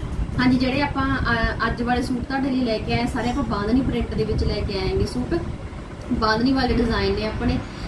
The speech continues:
ਸਾਰੇ ਸੂਟਾਂ ਦੇ, ਤੇ ਉਹਨਾਂ 'ਤੇ ਆਪਾਂ ਕਿਸੇ ਦੇ ਹੈਂਡ ਵਰਕ ਕਰਵਾਇਆ, ਕਿਸੇ 'ਤੇ ਆਪਾਂ ਮਸ਼ੀਨ ਦੇ ਨਾਲ ਤਿਆਰ ਕਰਵਾਇਆ ਹੈਗਾ। ਬਹੁਤ ਹੀ ਜ਼ਿਆਦਾ ਸੋਹਣੇ, ਸੋਬਰ, ਆਪਣੇ ਵਧੀਆ ਪਾਰਟੀ ਵੇਅਰ ਸੂਟ ਤਿਆਰ ਹੋਏ ਨੇ, ਹੈਵੀ ਹੈਂਡ ਵਰਕ ਦੇ ਵਿੱਚ ਤਿਆਰ ਹੋਏ ਨੇ, ਮਸ਼ੀਨ 'ਚ ਵੀ ਤਿਆਰ ਹੋਇਆ ਹੈਗਾ। ਤੇ ਉਮੀਦ ਕਰਦਾ ਤੁਹਾਨੂੰ ਸਾਰਿਆਂ ਨੂੰ ਜ਼ਰੂਰ ਪਸੰਦ ਆਉਣਗੇ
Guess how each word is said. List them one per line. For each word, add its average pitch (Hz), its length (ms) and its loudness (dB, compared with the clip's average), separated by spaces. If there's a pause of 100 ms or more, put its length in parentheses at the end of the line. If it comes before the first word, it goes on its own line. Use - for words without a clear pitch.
(140)
ਸਾਰੇ 233 200 4
ਸੂਟਾਂ 240 360 0
ਦੇ, 233 200 4
ਤੇ 240 80 2
ਉਹਨਾਂ 233 180 0
'ਤੇ 277 120 0
ਆਪਾਂ 254 120 0
ਕਿਸੇ 240 200 0
ਦੇ 233 120 2
ਹੈਂਡ 196 220 2
ਵਰਕ 202 240 -2
ਕਰਵਾਇਆ, 220 300 0
ਕਿਸੇ 220 220 -4
'ਤੇ 214 100 -2
ਆਪਾਂ 214 180 -2
ਮਸ਼ੀਨ 196 420 0
ਦੇ 190 80 2
ਨਾਲ 190 160 0
ਤਿਆਰ 202 280 -2
ਕਰਵਾਇਆ 220 260 -2
ਹੈਗਾ। 247 200 0 (360)
ਬਹੁਤ 233 220 4
ਹੀ 311 60 6
ਜ਼ਿਆਦਾ 269 240 2
ਸੋਹਣੇ, 247 380 0
ਸੋਬਰ, 247 360 0
ਆਪਣੇ 247 260 0
ਵਧੀਆ 240 300 0
ਪਾਰਟੀ 233 280 2
ਵੇਅਰ 233 200 2
ਸੂਟ 233 300 0
ਤਿਆਰ 220 280 0
ਹੋਏ 202 140 2
ਨੇ, 233 200 0
ਹੈਵੀ 226 240 2
ਹੈਂਡ 190 140 0
ਵਰਕ 185 280 -2
ਦੇ 202 100 -4
ਵਿੱਚ - 240 -4
ਤਿਆਰ 214 200 0
ਹੋਏ 226 180 2
ਨੇ, 226 80 0
ਮਸ਼ੀਨ 226 460 0
'ਚ 202 60 -4
ਵੀ 226 120 0
ਤਿਆਰ 240 260 -2
ਹੋਇਆ 226 160 0
ਹੈਗਾ। 220 220 -2 (520)
ਤੇ 240 200 6
ਉਮੀਦ 247 300 4
ਕਰਦਾ 247 140 2
ਤੁਹਾਨੂੰ 277 240 2
ਸਾਰਿਆਂ 233 280 -2
ਨੂੰ 254 120 4
ਜ਼ਰੂਰ 233 300 0
ਪਸੰਦ 240 340 0
ਆਉਣਗੇ 262 280 0